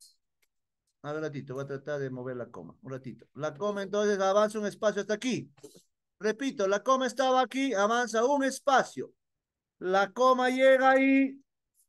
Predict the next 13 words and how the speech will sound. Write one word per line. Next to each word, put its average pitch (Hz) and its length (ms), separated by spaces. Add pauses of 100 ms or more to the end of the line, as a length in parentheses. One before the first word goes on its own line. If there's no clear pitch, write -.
(120)
y 208 180
ya 240 260
es 240 100
la 214 140
respuesta. 175 560 (120)
Ya 233 500
es 208 200
la 175 120
respuesta. 143 320 (1200)
Ya 226 440
es 226 120
la 202 160
respuesta. 165 540